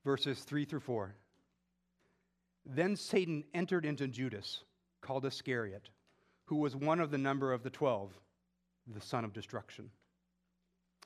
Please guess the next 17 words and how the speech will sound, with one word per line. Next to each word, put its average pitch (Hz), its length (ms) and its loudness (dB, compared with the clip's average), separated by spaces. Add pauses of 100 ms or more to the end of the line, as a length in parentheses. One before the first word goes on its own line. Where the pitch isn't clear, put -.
(280)
He 143 120 0
went 151 280 2
away 131 460 4
and 135 140 -2
conferred 156 400 0
with 151 80 -4
the 160 80 -6
chief 156 260 -4
priests 113 360 -2 (360)
and 143 220 2
officers 151 500 0
how 147 220 0
he 139 120 -2
might 127 300 0
betray 120 460 0
the, 113 100 -8
him 107 340 -4